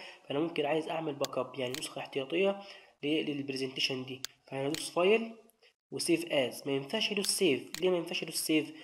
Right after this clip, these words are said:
لأن لو دوست سيف هيحفظ لي على الش-، البرزنتيشن اللي كانت محفوظة أساسًا، فم-، فمش هيحصل أي تغيير.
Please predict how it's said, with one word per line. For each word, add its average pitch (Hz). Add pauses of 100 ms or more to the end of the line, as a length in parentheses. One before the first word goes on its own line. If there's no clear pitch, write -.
(280)
لأن 139
لو 143
دوست 226
سيف 208 (480)
هيحفظ 226
لي 208
على 208 (320)
الش-، -
البرزنتيشن 147 (360)
اللي 143
كانت 196 (200)
محفوظة -
أساسًا، - (560)
فم-، 143
فمش 139
هيحصل 190
أي 175
تغيير. 143